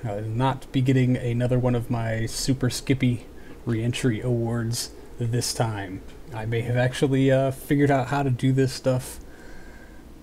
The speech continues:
air quotes, correctly. Although I'm pretty sure you're not supposed to jump into descent mode once you're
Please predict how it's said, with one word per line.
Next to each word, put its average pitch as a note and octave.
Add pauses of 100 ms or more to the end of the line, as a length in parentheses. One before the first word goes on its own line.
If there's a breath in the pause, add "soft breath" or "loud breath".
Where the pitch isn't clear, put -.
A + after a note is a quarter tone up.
(280)
air A#2+
quotes, A#2
correctly. A#2+ (840 loud breath)
Although A2
I'm A2+
pretty C#3
sure C3
you're A#2+
not A#2
supposed -
to -
jump A2+
into B2
descent A2+
mode A2+ (160)
once A2
you're G#2+